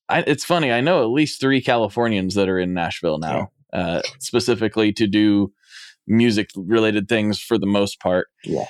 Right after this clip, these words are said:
Speaker 1: And, uh, I don't know, you, you said it was, it was sort of tempting to you as well. What have you been thinking?
Speaker 2: Yeah, I had a couple offers to come out there, and,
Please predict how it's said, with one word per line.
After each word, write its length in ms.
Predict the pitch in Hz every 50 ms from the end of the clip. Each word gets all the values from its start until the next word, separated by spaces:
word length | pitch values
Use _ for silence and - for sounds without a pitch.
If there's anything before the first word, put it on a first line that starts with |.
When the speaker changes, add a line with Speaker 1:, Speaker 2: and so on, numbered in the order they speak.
| - - - _ - -
Speaker 1:
And, 320 | 110 113 104 101 98 101
uh, 220 | 98 90 87 82 - _ _ _ _ _ -
I 80 | - 131
don't 80 | 160
know, 140 | 185 180 127 101
you, 200 | 101 117 123 123
you 160 | 98 123 123
said 200 | - 165 147 147
it 80 | 143
was, 380 | 131 127 135 127 117 107 - - - _ -
it 60 | 87 120
was 280 | 117 107 110 - - - _ _
sort 240 | - - - 135 120
of 140 | 117 104 -
tempting 400 | - 127 123 120 120 113 107 101
to 80 | 104 104
you 220 | 110 117 113 107
as 120 | 104 98 104
well. 280 | 107 120 123 104 90
What 100 | 90 95
have 80 | 101 104
you 100 | 104 101 98
been 160 | 104 101 95
thinking? 280 | - 113 110 - 78
Speaker 2:
Yeah, 360 | 80 87 95 101 95 90 87 -
I 80 | - 92
had 140 | 95 110 104
a 40 | 87
couple 320 | - - 80 - - 73 71
offers 460 | 71 71 - - - 76 67 - -
to 100 | - -
come 220 | - - - 71
out 140 | 73 - - -
there, 260 | 82 76 71 73 73
and, 240 | 67 64 - -